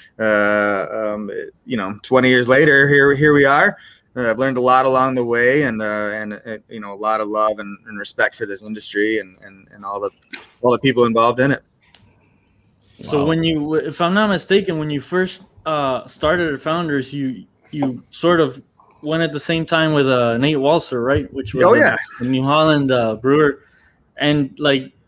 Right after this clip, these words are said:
Speaker 2: you, you were going, the Founders was going, like you mentioned, through some sort of tough times. Uh, it's a, it was a rough point. What do you think was the, were you and Nate the key to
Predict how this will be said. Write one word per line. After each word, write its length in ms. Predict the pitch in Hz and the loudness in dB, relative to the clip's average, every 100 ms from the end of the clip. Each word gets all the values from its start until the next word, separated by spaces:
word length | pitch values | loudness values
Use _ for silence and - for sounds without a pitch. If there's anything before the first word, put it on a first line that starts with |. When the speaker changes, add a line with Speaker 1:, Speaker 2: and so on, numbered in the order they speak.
| _ | _
Speaker 2:
you, 240 | 156 151 - _ _ _ | -8 -8 -8 _ _ _
you 140 | 175 | 2
were 140 | 220 214 | 4 4
going, 380 | 202 208 202 151 | 4 4 4 0
the 80 | 147 | -2
Founders 400 | 175 208 202 170 | 2 4 2 0
was 140 | 160 | -4
going, 260 | 151 175 160 | -4 -2 -2
like 160 | 139 135 | -2 -4
you 80 | 156 | -6
mentioned, 340 | 165 143 131 | -4 -4 -6
through 180 | 147 135 | -4 -4
some 260 | 147 127 | -2 -4
sort 260 | 120 180 180 | -2 0 2
of 140 | 156 | 0
tough 240 | - 165 160 | -2 -2 -2
times. 540 | 160 151 123 113 - 180 | -2 0 -2 -6 -12 -8
Uh, 360 | 127 120 117 - | -4 -2 -2 -6
it's 120 | 117 131 | -8 -8
a, 120 | 120 113 | -8 -12
it 120 | - | -12
was 140 | 127 | -8
a 80 | 120 | -4
rough 260 | 123 151 - | 0 0 -2
point. 280 | 165 139 120 _ _ _ _ | -4 -4 -6 _ _ _ _
What 140 | 139 | 2
do 60 | 196 | 4
you 100 | 202 | 4
think 260 | 202 180 | 2 0
was 240 | 170 165 151 | 0 -2 0
the, 480 | 147 131 113 104 - _ - | 0 0 -2 -6 -14 _ -8
were 120 | 131 | -6
you 200 | 131 165 | -2 0
and 160 | 175 160 | 0 0
Nate 200 | 180 156 | -2 -2
the 100 | 143 | -4
key 280 | - 170 175 | -2 -2 0
to 340 | 143 123 113 | 0 -2 -6